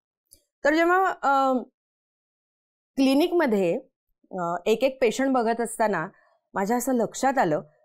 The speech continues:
की प्रत्येक पेशंटला समजावून सांगताना फार मला अगदी, अ, पायापासून सुरुवात करावी लागते, अगदी छोट्या छोट्या गोष्टींपासून सुरुवात करावी लागते. तेव्हा एक महत्त्वाचा मुद्दा लक्षात आला, तो म्हणजे की हा विषय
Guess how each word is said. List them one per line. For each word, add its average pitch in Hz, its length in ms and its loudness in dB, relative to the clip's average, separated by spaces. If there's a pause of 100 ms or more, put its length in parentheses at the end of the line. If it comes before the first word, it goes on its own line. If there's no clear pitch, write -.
(160)
की 302 60 -2
प्रत्येक 294 640 0
पेशंटला 330 480 2
समजावून 262 600 2
सांगताना 254 540 0
फार 302 600 0
मला 302 340 2
अगदी, 226 800 -2 (560)
अ, 220 200 2
पायापासून 262 680 4
सुरुवात 254 440 0
करावी 254 300 2
लागते, 233 260 -2
अगदी 202 340 -2
छोट्या 262 280 0
छोट्या 285 140 4
गोष्टींपासून 269 600 0
सुरुवात 240 360 0
करावी 233 260 2
लागते. 220 280 -2
तेव्हा 233 260 -4 (140)
एक 294 200 0
महत्त्वाचा 226 480 -2
मुद्दा 196 280 -2
लक्षात 185 360 -4
आला, 185 160 0 (640)
तो 330 160 4
म्हणजे 208 420 0
की - 460 -8
हा 262 220 2
विषय 196 420 -2